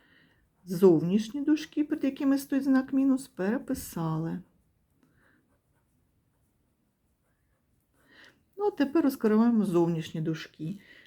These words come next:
Перед дужками тепер стоїть знак мінус, знаки доданків в дужках змінюємо на протилежне.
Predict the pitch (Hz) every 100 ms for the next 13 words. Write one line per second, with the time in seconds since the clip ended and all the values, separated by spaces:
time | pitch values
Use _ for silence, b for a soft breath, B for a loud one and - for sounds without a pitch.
0 | _ 185 180 185 190 185 165 160 160 160
1 | 151 - 160 160 151 - 160 214 330 285
2 | 175 151 147 151 156 151 147 156 151 160
3 | - - 359 359 196 269 208 196 180 -
4 | 143 139 147 - -